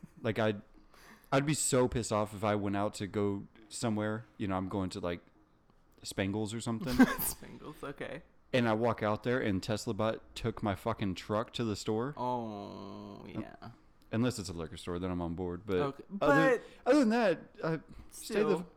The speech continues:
Speaker 1: stay the fuck out of my truck, you know? So I think that maybe it's gonna work in conjunction with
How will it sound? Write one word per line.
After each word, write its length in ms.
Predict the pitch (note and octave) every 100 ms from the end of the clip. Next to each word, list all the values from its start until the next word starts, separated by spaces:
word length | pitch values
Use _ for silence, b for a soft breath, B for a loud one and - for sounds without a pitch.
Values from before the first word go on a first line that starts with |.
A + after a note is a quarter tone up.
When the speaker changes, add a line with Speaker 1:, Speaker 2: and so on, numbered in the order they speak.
| -
Speaker 1:
stay 260 | - - A3+
the 100 | G3+
fuck 180 | G#3+ G3+
out 80 | F3
of 40 |
my 80 | E3+
truck, 460 | - G#3 A2+ - - -
you 160 | A2+
know? 140 | G#2+ B2 B B B B
So 120 | -
I 60 | D#3
think 280 | D#3 B3 A#3
that 180 | D#3+ -
maybe 340 | D3+ D#3+ D3+
it's 120 | C3
gonna 160 | - C3+
work 260 | A2+ B2 A#2
in 80 |
conjunction 680 | G2+ A2 G2 A2 A#2 - G2+
with 160 | G2+ G2